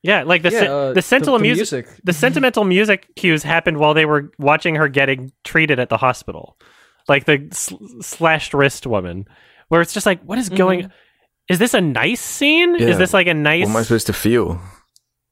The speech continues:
Speaker 1: It's like taking your fucking kid to the park. Like, what, like, what are you,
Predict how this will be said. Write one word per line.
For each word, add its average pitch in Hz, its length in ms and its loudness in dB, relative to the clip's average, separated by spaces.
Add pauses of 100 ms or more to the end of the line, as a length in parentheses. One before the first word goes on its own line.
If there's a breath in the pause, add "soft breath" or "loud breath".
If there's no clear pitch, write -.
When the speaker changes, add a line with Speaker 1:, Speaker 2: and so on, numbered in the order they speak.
(240)
Speaker 1:
It's 156 80 -10
like 165 260 0
taking 175 300 -2
your 170 100 4
fucking 165 400 -2
kid 160 240 -4
to 170 80 -2
the 151 80 2
park. 180 380 -2
Like, 143 180 0
what, 151 160 -6 (1080)
like, 147 120 -4
what 180 120 0
are 220 40 -2
you, 196 360 0